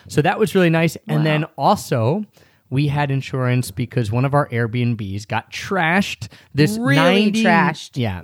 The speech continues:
Speaker 1: ninety-nine percent of the time, the guests are absolutely amazing. This one time, people came for one night, threw a party, trashed a house, seven thousand dollars worth of damages, and I had to go through Airbnb and get reimbursed for all that. That process was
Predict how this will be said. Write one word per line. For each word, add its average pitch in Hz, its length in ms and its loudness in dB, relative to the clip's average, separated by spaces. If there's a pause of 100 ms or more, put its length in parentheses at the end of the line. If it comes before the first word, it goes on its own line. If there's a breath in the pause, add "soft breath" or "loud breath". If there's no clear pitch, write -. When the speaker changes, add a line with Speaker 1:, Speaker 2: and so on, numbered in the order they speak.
Speaker 1:
ninety-nine 175 580 2
percent 165 240 -2
of 156 80 0
the - 40 -8
time, 147 260 2
the 135 80 2
guests 135 280 0
are 135 80 2
absolutely 123 400 -2
amazing. 147 440 2 (540 loud breath)
This 147 220 2
one 147 200 2
time, 139 420 2
people 127 300 -2
came 127 220 0
for 127 120 -4
one 123 160 2
night, 120 360 2
threw 135 180 2
a 123 60 2
party, 117 580 4 (240 soft breath)
trashed 131 360 0
a 120 60 -2
house, 110 480 0
seven 127 340 0
thousand 120 300 -2
dollars 107 280 -2
worth 104 180 -4
of 98 80 -6
damages, 139 640 2 (480 soft breath)
and 120 240 0
I 117 120 0
had 113 160 2
to 113 60 -4
go 117 140 2
through 117 200 -4
Airbnb 110 880 0
and 104 220 -4
get 110 180 -8
reimbursed 104 520 -4
for - 120 -10
all 101 120 -6
that. 95 260 -8
That 185 380 -4
process 175 560 0
was 143 180 0